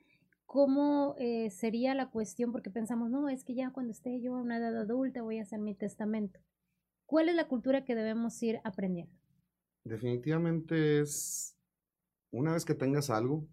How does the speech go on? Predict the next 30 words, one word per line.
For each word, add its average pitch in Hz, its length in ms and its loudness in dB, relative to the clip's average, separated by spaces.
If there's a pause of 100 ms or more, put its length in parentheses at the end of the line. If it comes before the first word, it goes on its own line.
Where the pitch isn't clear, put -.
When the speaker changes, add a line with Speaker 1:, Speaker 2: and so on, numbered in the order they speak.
(160)
Speaker 2:
lo 107 240 0
que 110 120 2
sea, 170 400 2 (500)
eso 127 200 -4
ya 135 160 6
lo 147 160 4
puedes 131 280 2
plasmar 107 520 0
tú 110 240 -4
en 107 100 4
un 104 160 2
testamento. 127 640 2
Entonces 117 300 4
yo 127 100 4
creo 135 180 -2
que 131 100 0
ese 127 180 -2
sería 120 260 0
el 127 80 4
principio 117 560 0
básico 110 500 2
de, 92 200 2
o - 640 -16
sea, 92 100 -2
para 98 300 0
partir 107 340 2
de 110 120 6
ahí. 98 200 4
¿Tienes 147 400 6
algo? 165 400 6